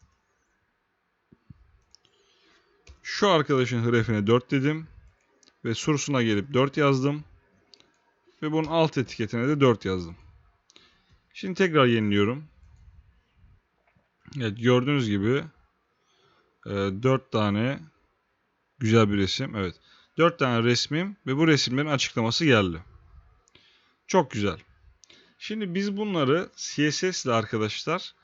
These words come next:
yan yana getirme işlemini yapmamız gerekiyor. Bunun için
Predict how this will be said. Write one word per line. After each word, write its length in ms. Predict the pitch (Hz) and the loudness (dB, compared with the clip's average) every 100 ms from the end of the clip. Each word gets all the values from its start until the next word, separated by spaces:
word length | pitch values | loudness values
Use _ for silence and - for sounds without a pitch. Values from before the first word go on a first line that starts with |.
| _ _ | _ _
yan 380 | - 107 117 160 | -6 0 2 4
yana 260 | 185 151 170 | 2 -2 -2
getirme 400 | 135 - 143 143 | -4 -4 -6 -4
işlemini 540 | - 120 113 139 190 - _ - | -6 -6 -6 -6 -8 -14 _ -6
yapmamız 460 | 117 123 113 110 | -4 -4 -4 -2
gerekiyor. 440 | 98 90 82 80 73 - _ _ _ _ _ _ _ _ _ _ - | -4 -6 -10 -16 -18 -20 _ _ _ _ _ _ _ _ _ _ -6
Bunun 200 | 190 208 | -2 -2
için 420 | 151 - 143 180 | -2 -2 -4 -8